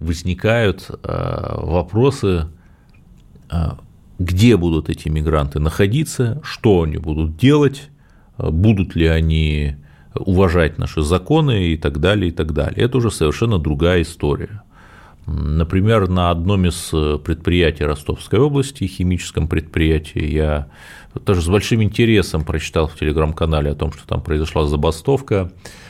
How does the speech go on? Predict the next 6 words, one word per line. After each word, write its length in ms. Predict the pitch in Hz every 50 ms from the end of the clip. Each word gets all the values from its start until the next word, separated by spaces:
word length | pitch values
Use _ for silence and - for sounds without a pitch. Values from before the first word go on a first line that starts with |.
| - - -
опять 320 | - 85 80 - 87 82 76
же, 200 | 76 78 78 78
лиц 300 | 82 85 85 82 - -
миграционного 680 | 78 76 76 78 80 - - 82 80 73 71 71 71
происхождения, 1040 | 71 - - 78 73 - - 82 80 80 80 87 113 135 139 131 127 117 107 95 - - - - - - - - - - - -
и 640 | - - 87 87 87 87 85 85 85 82 80 80